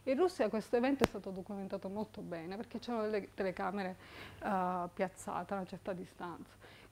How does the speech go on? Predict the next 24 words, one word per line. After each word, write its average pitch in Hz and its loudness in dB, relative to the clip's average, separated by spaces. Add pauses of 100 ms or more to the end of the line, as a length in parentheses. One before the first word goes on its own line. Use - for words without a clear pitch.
(640)
Però 311 12
questi 302 6
eventi 214 6
non 269 4
sono 214 2
rarissimi, 202 2
se 285 0
avvengono 247 4
al 214 -2
Polo 226 6
Sud, 202 -2
al 196 2
Polo 220 4
Nord 196 2
o, 208 2
o 196 4 (320)
sul 233 2
deserto 233 4
del 202 8
Sahara 202 4
nessuno 220 -2
se 202 -8
ne 190 -4
accorge, 180 -2